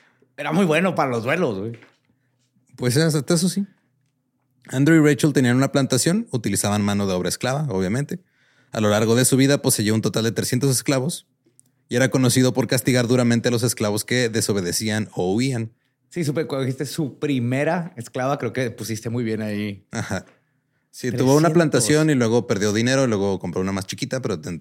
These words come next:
Speaker 2: todos modos tenía un chingo de esclavos. En un anuncio de mil ochocientos cuatro que publicó para recuperar un esclavo fugitivo, ofreció, cito, "diez dólares adicionales por cada cien azotes que cualquier persona le dé cuando lo encuentre".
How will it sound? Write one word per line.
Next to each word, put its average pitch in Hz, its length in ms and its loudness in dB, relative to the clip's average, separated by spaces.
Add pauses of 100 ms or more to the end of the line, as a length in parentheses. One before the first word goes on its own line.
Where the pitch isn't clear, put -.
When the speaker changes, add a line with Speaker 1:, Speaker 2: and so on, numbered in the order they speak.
Speaker 2:
todos - 180 -10
modos 85 220 -8
tenía 82 340 -10
un 80 60 -12
chingo 85 180 -12
de 80 40 -12
esclavos. - 340 -20 (1800)
En 120 100 -4
un 117 100 2
anuncio 143 320 6
de 139 60 4
mil 127 140 4
ochocientos 120 420 -2
cuatro 110 480 -2 (200)
que 104 100 -8
publicó 95 400 -6
para 113 160 -2
recuperar 101 420 -2
un 107 100 -2
esclavo 113 340 -4
fugitivo, 131 580 -8 (580)
ofreció, 113 600 0
cito, 151 520 0
"diez 135 360 2
dólares 170 340 4
adicionales 156 500 4
por 123 200 0
cada 131 220 2
cien 131 200 0
azotes 123 380 0
que 113 80 -6
cualquier 98 260 -2
persona 101 320 -6
le 98 100 -4
dé 82 120 -6
cuando 92 180 -8
lo 82 60 -8
encuentre". - 340 -14